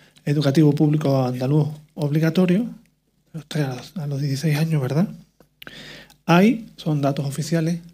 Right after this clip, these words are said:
un millón setecientos noventa y cinco mil, un millón setecientos noventa y seis mil quinientos noventa alumnos.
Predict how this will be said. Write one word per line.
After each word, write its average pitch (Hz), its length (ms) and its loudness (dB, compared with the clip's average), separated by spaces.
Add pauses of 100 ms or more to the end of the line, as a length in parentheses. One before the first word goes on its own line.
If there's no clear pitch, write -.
(880)
un 170 140 10
millón 185 240 10
setecientos 175 440 6
noventa 160 200 4
y 151 40 2
cinco 151 340 0
mil, 196 320 0 (320)
un 160 260 6
millón 151 280 8
setecientos 151 500 4
noventa 135 260 2
y 127 40 2
seis 139 200 -2
mil 170 160 2
quinientos 147 380 0
noventa 135 340 -6
alumnos. 117 580 -8